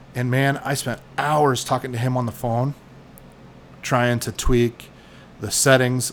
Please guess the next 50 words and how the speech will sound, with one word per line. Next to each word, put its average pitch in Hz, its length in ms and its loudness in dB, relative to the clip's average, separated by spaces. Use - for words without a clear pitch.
so - 140 -4
the 95 240 -6
calls 117 400 -4
sound, 85 340 -6
sounded 95 300 -8
crystal 120 300 -8
clear. 135 420 0
He 135 200 2
had 127 140 4
a 110 100 -2
client 120 420 -8
on 110 40 -6
his 110 140 -6
computer. 117 420 -6
I 104 60 -10
had 107 100 -6
a 101 60 -8
Grandstream 110 520 -4
phone. 101 300 -8
And 117 80 -6
actually, 123 220 -2
it 92 60 -6
turned 120 180 -4
out 110 60 -6
to 110 60 -14
be 113 60 -4
a 110 40 -2
really 110 180 -4
good 101 180 -8
thing. 139 200 -2
But 139 240 0
'cause 107 320 -6
he - 80 -16
passed 104 280 -4
away 113 300 0
and 107 100 -6
we 107 80 -6
spent 113 160 -8
all 110 100 -6
that 101 160 -8
time 107 180 -8
talking 113 340 -6
to 101 140 -6
each 101 100 -8
other, 113 200 -4
even 160 200 4
if 160 100 2
it 156 60 2
was 123 160 0
about, 117 340 -2